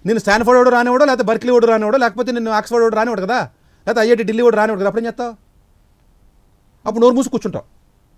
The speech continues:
ఈ, ఈ పది సంవత్సరాలు అలవాటైన బ్యాడ్ హ్యాబిట్స్ ఉన్నాయి చూసారా,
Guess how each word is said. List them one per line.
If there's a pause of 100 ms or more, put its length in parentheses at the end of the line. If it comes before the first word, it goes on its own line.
(400)
ఈ, (100)
ఈ
పది
సంవత్సరాలు
అలవాటైన
బ్యాడ్
హ్యాబిట్స్
ఉన్నాయి
చూసారా,